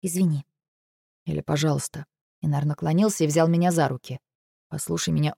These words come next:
очень, очень внимательно. Пару можно не любить до гроба, это правда. В паре можно разочароваться. Пара может не нравиться. Но ни один дракон никогда не позволит причинить своей паре вред.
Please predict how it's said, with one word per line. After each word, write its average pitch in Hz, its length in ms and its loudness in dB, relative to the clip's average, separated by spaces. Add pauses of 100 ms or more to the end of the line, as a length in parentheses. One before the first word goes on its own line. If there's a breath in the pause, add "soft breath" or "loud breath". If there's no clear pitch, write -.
(120)
очень, 175 480 -4 (260)
очень 196 580 6
внимательно. 147 840 -2 (760)
Пару 190 320 8
можно 180 320 6
не 180 160 6
любить 180 380 4
до 175 140 4
гроба, 135 580 2
это 160 200 -2
правда. 127 460 -2 (440)
В - 100 -20
паре 196 260 6
можно 143 300 0
разочароваться. 156 840 2 (320)
Пара 170 220 6
может 180 320 4
не 196 140 6
нравиться. 165 640 6 (540)
Но 190 180 6
ни 196 140 8
один 208 480 6
дракон 175 540 6
никогда 175 480 4
не 175 120 4
позволит 160 520 4
причинить 165 460 0
своей 156 300 2
паре 175 320 4
вред. 151 460 2